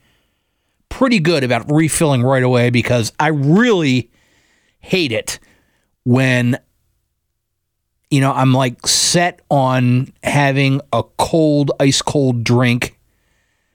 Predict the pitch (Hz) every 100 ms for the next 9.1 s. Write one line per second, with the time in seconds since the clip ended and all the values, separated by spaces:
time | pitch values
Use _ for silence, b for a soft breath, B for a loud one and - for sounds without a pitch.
0 | _ _ 247 226 277 285 320 247 - -
1 | - _ _ _ _ _ _ _ _ _
2 | _ _ - _ _ _ _ _ _ _
3 | 185 240 294 202 226 294 262 190 151 151
4 | - 147 143 151 151 196 180 175 156 208
5 | 214 - 151 135 131 123 127 123 - 113
6 | - 160 160 147 117 - 208 127 - 139
7 | 143 135 151 143 151 165 165 135 - -
8 | 165 220 - 127 107 98 - 104 95 87